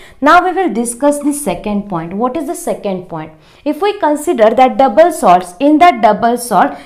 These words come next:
there is a, uh, we can say that there is a no du-, uh, no coordinate bond. As we see, we, as we have seen that if we consider coordination compounds in which there is a presence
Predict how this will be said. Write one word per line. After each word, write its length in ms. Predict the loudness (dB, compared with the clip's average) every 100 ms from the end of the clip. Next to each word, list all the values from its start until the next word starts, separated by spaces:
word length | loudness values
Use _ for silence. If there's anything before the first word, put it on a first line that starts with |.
| -14
there 300 | 0 2 4
is 160 | 2 2
a, 300 | 0 0 -8 -20 _ -4
uh, 260 | 0 0 0
we 80 | 0
can 180 | 0
say 160 | 0 -2
that 200 | 0 2
there 180 | 2 2
is 80 | 0
a 60 |
no 380 | 0 2 4 4
du-, 80 | 2
uh, 240 | 2 0 -4 0
no 200 | 0 2
coordinate 580 | 2 4 2 0 -4 -4
bond. 260 | -4 -6 -4
As 240 | 0 0 0
we 160 | -2
see, 260 | -2 -4 -4
we, 300 | -2 -4 -6 0
as 200 | 0 2
we 80 | 4
have 180 | 4 4
seen 300 | 0 -2 0
that 280 | -2 -2 -12 -18 -6
if 140 | -2
we 120 | -2 0
consider 360 | 0 2 0
coordination 920 | 2 4 4 4 0 -2 -2 -4 -2
compounds 640 | -2 -2 -2 -6 -6 -8 -6
in 240 | -2 0 0
which 240 | -2 -6 -14 -20 _
there 200 | 2 2
is 100 | 2
a 80 | 0
presence 800 | -2 0 0 0 0 0 -2 -8